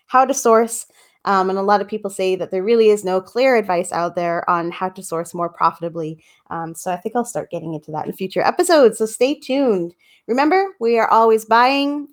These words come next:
If you know of somebody in the Vancouver area selling a collection of just about anything or getting rid of an estate,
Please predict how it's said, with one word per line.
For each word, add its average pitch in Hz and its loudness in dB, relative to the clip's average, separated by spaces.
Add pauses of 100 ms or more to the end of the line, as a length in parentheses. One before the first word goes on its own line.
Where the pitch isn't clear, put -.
If 233 -8
you 240 -4
know 226 2
of 233 -4
somebody 220 -2
in 202 -4
the 196 -2
Vancouver 196 -4
area 185 -2
selling 180 -6
a 170 -12
collection 180 -8 (420)
of 180 0
just - -6
about 214 2
anything 269 -2
or 196 -2
getting 208 -2
rid 214 0
of 196 -4
an 190 -4
estate, 214 -6